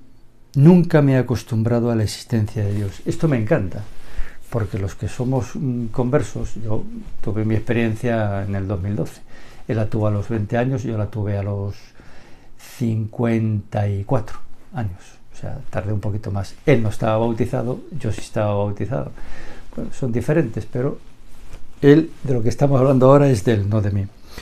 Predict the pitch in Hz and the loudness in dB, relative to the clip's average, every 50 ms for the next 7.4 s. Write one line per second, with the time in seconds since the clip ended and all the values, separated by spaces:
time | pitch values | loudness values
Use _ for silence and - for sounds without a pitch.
0 | - - - - - - - - - - - - - - - - - - - - | -16 -18 -18 -20 -20 -18 -18 -18 -14 -12 -10 -10 -10 -10 -14 -16 -18 -4 0 2
1 | 127 127 165 202 202 185 196 170 156 135 - - 135 151 143 113 117 113 110 110 | 6 8 8 8 8 10 8 8 8 6 4 6 6 8 8 8 6 4 4 4
2 | 104 - - - - 165 175 165 - 143 139 127 127 127 123 110 101 107 123 113 | 2 0 -2 2 4 4 4 6 6 6 6 6 6 6 6 4 4 2 2 2
3 | 113 113 110 - 165 156 139 127 117 127 139 147 151 - - - - - - - | 2 0 4 6 6 6 6 6 2 0 -2 -2 -4 -8 -12 -12 -12 -12 -12 -12
4 | - - - - - - 135 - 110 110 107 110 - 131 120 123 117 123 117 113 | -12 -10 -8 -8 -6 -4 -4 -4 -2 -4 -4 -2 -2 0 0 0 -2 -2 -4 -4
5 | - 123 113 113 110 117 127 123 - 135 120 - 120 104 107 110 110 110 - 113 | -4 -4 -4 -2 0 0 -2 0 -2 -4 -4 -4 -4 -4 -2 -2 -2 -2 -2 -2
6 | 110 113 113 - - 123 110 117 120 120 117 117 120 117 117 104 - - 107 101 | -4 -4 -4 -4 -4 -4 -4 -2 -4 -4 -4 -4 -2 -2 -2 -4 -4 -4 -4 -4
7 | 104 - - - 101 98 98 101 | -4 -4 -4 -6 -6 -4 -4 -6